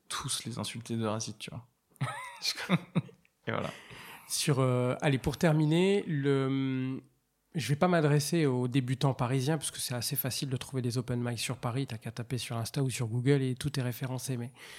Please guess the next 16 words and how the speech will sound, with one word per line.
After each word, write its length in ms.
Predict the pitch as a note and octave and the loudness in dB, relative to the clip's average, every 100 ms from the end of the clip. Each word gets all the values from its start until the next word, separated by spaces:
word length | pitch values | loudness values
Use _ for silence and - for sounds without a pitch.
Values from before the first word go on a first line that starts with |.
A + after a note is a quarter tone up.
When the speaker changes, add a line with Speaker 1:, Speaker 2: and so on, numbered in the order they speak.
| - - | -18 -16
Speaker 2:
si 240 | - - C#3 | -8 -6 -6
tu 220 | - D3 | 0 2
avais 500 | C3+ C3 D#3+ F3+ G3+ _ _ _ _ | 4 4 4 4 0 _ _ _ _
un 100 | C#3+ | -6
conseil 400 | C#3+ C#3+ C#3 C#3+ | -2 -2 0 0
à 60 | C3 | 2
donner 340 | C3+ C#3 D#3+ | 4 4 4
à 80 | C#3 | 0
quelqu'un 280 | - A#2 C#3+ | -2 -6 -6
qui 120 | B2+ | -6
est 80 | B2+ | -4
en 80 | A#2 | -6
province, 480 | - B2+ C3+ F#3 | -4 -2 0 0
qui 180 | - - | -2 -6
se 60 | A#2 | -4
dit, 260 | C3 B2 | -6 -8